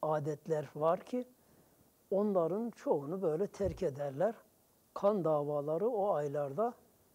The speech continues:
adeta dururmuş. Haram aylar diye onun için,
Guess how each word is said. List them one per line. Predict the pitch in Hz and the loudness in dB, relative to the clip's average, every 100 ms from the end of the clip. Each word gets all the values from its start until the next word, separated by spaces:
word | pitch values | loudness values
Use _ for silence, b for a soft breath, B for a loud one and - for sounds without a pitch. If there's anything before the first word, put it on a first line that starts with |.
| _ _ _ _ - | _ _ _ _ 0
adeta | 190 143 143 - 202 160 | 2 2 -2 2 2 4
dururmuş. | 165 143 127 120 - - _ _ _ - - - - - - - _ - - | 2 0 -4 -12 -20 -20 _ _ _ -20 -20 -20 -20 -20 -20 -20 _ -20 -20
Haram | - - 160 151 135 | -10 -2 -2 -2 -6
aylar | 117 - - - _ _ 156 | -10 -12 -20 -20 _ _ -8
diye | 151 151 | -2 0
onun | 165 165 151 143 | 0 0 -2 -4
için, | 131 147 131 | -8 -12 -12